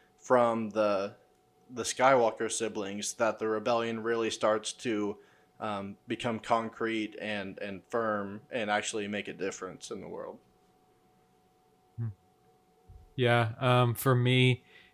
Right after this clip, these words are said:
Speaker 2: the, the kind of the duality that we're seeing,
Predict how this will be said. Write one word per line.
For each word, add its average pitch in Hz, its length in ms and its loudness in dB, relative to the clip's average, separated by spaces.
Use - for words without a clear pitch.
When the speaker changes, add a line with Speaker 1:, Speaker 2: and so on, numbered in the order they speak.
Speaker 2:
the, 117 720 4
the 131 120 0
kind 165 280 4
of 151 160 4
the 127 120 6
duality 117 640 4
that 113 160 4
we're 113 140 2
seeing, 113 420 0